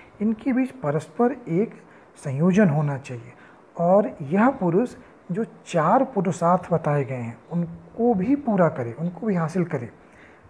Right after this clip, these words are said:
धर्म का, अर्थ का, काम और मोक्ष, तभी वह मनुष्य सफल है और अपने जीवन के उद्देश्यों को पूरा कर पाएगा। मा-, एकात्म मानव दर्शन में पंडित जी ने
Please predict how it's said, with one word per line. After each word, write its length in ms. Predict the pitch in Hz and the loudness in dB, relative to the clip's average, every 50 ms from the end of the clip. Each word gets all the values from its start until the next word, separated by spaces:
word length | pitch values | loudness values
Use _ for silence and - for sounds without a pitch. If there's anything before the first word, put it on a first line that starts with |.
| - - 147 | -14 -8 -2
धर्म 340 | 120 127 165 208 240 240 | 0 2 4 4 4 2
का, 160 | 220 - 285 302 330 - - - - | 0 0 -4 -12 -12 -14 -14 -6 0
अर्थ 260 | - 165 175 170 - | 0 0 0 0 -4
का, 140 | 202 - 254 | -4 -4 -4
काम 460 | 277 - - - - 170 165 190 214 | -4 -4 -6 -6 -2 2 2 2 2
और 360 | 220 - 165 175 190 190 - - - - - - - 165 | 2 2 2 2 2 0 -4 -16 -20 -20 -20 -12 -6 -2
मोक्ष, 460 | 147 151 156 151 131 - - - - - - - - - - - - - _ _ _ _ - - | 0 2 2 0 0 -4 -10 -16 -18 -18 -20 -20 -20 -20 -20 -20 -20 -20 _ _ _ _ -4 -2
तभी 320 | 185 175 170 196 254 277 | -2 0 0 0 0 0
वह 200 | 247 226 196 196 | 2 2 0 2
मनुष्य 540 | 180 165 160 175 240 254 254 - 294 294 - - - - - - - | 2 0 2 2 0 0 -2 -4 -8 -8 -8 -12 -20 -20 -16 -12 -10
सफल 300 | 143 123 - 208 226 214 | -10 -6 -2 0 0 2
है 220 | 170 190 254 - - - - - - - - - - - - - _ _ - - | 0 -2 -4 -6 -10 -20 -20 -20 -20 -20 -20 -20 -20 -20 -20 -20 _ _ -6 -4
और 100 | 202 202 | -4 -4
अपने 360 | - 175 160 - - 196 190 | -4 -8 -8 -4 -2 -2 -2
जीवन 300 | 151 - 180 170 185 185 | -2 -2 -2 0 0 0
के 140 | 180 - 180 | 0 0 -2
उद्देश्यों 400 | 147 135 151 143 - - 165 165 | -2 -2 -4 -6 -6 -6 -8 -6
को 160 | 165 247 254 | -4 -4 -4
पूरा 320 | 254 - - 175 160 156 | -4 -2 0 2 2 2
कर 160 | 143 - 139 - | 2 0 -6 -10
पाएगा। 380 | - - 117 104 98 - - - - - - - - - - - - - - _ _ _ _ _ _ _ _ - - _ _ - _ - | -10 -10 -14 -14 -16 -20 -20 -20 -20 -20 -20 -20 -20 -20 -20 -20 -20 -20 -20 _ _ _ _ _ _ _ _ -20 -20 _ _ -20 _ -14
मा-, 220 | 143 135 147 - - | -10 -8 -8 -6 -6
एकात्म 380 | 180 - 208 247 262 254 247 | -2 2 2 2 2 4 4
मानव 260 | 196 180 170 170 175 165 | 4 4 4 4 4 2
दर्शन 320 | 147 147 135 - - 156 | 2 0 -2 -2 -2 -2
में 160 | 170 180 175 | -2 -2 -2
पंडित 280 | 156 139 147 151 180 160 | -4 -6 -4 -4 -4 -4
जी 160 | 143 151 151 | -4 -4 -4
ने 120 | 170 226 | -4 -4